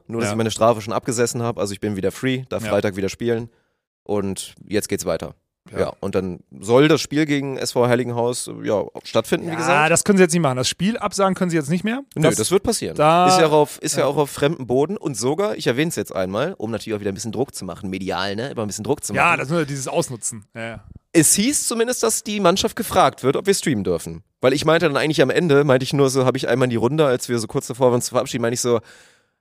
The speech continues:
Speaker 1: ähm, ich geh mal davon aus, dass ich nicht fragen muss, ob wir am achtzehnten das Spiel streamen dürfen, oder?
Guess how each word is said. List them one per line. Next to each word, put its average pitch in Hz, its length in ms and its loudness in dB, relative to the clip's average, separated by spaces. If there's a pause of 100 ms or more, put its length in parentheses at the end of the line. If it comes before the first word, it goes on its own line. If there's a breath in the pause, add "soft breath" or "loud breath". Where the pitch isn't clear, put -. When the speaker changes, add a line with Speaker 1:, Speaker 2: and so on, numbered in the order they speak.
(180)
Speaker 1:
ähm, 147 500 4 (140)
ich - 160 -6
geh 170 100 0
mal 208 140 4
davon 185 240 2
aus, 180 200 4
dass 165 160 -4
ich 156 100 2
nicht 175 200 2
fragen 170 320 2
muss, 165 180 0
ob 139 200 -4
wir 151 200 6
am 131 100 -2
achtzehnten 151 440 -2
das 143 100 2
Spiel 147 220 0
streamen 156 320 -4
dürfen, 107 300 0
oder? 156 340 2